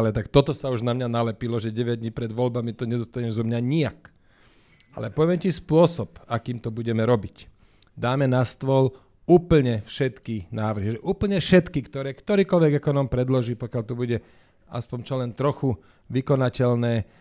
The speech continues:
realizovateľné, dáme všetky návrhy na stôl, zoradíme ich do poradia od najmenej bolavých po najbolestivejšie, vždy napíšeme sumu, ktorú teda dosiahneme.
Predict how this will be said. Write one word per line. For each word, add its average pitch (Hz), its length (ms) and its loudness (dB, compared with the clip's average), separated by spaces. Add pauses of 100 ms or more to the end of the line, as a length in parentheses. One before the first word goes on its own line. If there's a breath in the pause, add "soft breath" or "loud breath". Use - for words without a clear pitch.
(580 soft breath)
realizovateľné, 117 880 0
dáme 120 240 -6
všetky - 320 -14
návrhy 107 400 -8
na 143 160 -2
stôl, 107 400 -4
zoradíme 123 800 4
ich 104 160 -6
do 107 240 -2 (400 loud breath)
poradia 120 640 2
od 113 160 -6
najmenej 135 480 0
bolavých 117 800 0
po 113 240 0
najbolestivejšie, 120 1040 -2
vždy 117 160 -6
napíšeme 117 480 -8
sumu, 131 320 -8
ktorú 110 320 -10
teda 107 240 -10
dosiahneme. 123 800 -2